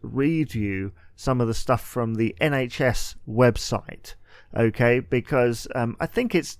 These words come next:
it's worth it. And, uh, and again, I've done these things before. I realise, um, you might be thinking, "I, I'm telling you how to live."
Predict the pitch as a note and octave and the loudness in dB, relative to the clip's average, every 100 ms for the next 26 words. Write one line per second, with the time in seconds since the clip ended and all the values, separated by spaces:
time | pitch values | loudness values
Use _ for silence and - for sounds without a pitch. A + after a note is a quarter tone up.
0 | - E3+ E3 F3 C#3 C3 A#2 D3 C#3 - | -6 -6 2 4 4 2 2 0 -2 -2
1 | D3 D3+ D3 - D3+ F3+ D#3 C#3 B2+ - | -2 -2 -6 -2 2 6 4 2 -6 -14
2 | - - - - - D#3+ D3 F3+ F3 D#3+ | -20 -20 -20 -16 2 2 4 0 2 0
3 | D3+ - D#3+ D3 - C3+ D3+ D3 C#3+ - | 0 -2 -4 -4 -8 -4 0 0 0 -6
4 | - C#3 C3+ C#3 D#3 D#3+ D#3 D3 D3+ D3 | -2 4 4 6 6 8 6 6 4 0
5 | C3 - B2 A#2+ B2 - C3+ D3 D#3 - | -4 -6 -2 -2 -2 -4 0 2 2 0
6 | C#3+ - D3 C3+ C#3 C3 - A#2+ A#2+ A#2 | -6 0 0 2 0 0 0 2 2 2
7 | B2+ A#2+ - D3 C#3+ C#3+ C3+ C3+ A#2+ A2+ | 0 0 4 4 6 2 0 -2 0 0
8 | A2 C3+ C3+ D#3 F#3 F3 | 2 4 6 4 4 -2